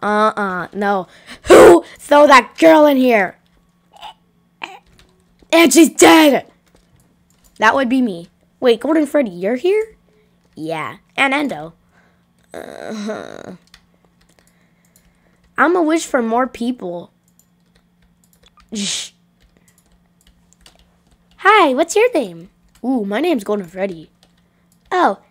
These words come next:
it's nice to meet you, Golden Freddy. Yeah, it's nice to meet you too. Uh, y-, you want a high five? Uh, sir? Uh, psh,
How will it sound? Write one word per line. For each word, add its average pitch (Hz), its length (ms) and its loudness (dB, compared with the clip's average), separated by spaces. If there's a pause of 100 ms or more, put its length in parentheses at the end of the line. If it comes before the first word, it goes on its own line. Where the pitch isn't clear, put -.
it's - 160 -12
nice 370 220 2
to 381 100 -2
meet 381 220 2
you, 262 60 -4
Golden 208 300 -2
Freddy. 240 500 -10 (600)
Yeah, 185 280 -16
it's - 280 -18
nice 208 300 -8
to 180 120 -14
meet 185 320 -14
you 190 160 -10
too. 156 500 -16 (2000)
Uh, 180 260 -8 (440)
y-, - 100 -20 (440)
you 214 200 -8
want 208 160 -6
a 196 40 -10
high 185 180 -10
five? 180 460 -10 (1300)
Uh, 233 800 -16
sir? 294 1080 -10 (1200)
Uh, - 40 -20 (580)
psh, - 300 -16